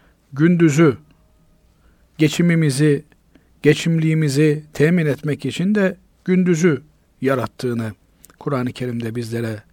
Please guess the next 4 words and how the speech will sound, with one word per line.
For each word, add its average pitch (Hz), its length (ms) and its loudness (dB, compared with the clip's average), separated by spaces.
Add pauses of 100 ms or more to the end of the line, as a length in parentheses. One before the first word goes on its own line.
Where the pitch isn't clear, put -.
(160)
beyan 117 280 -2
ediyor. 98 440 -12 (1300)
Uyku 208 260 0
saatleri 196 760 2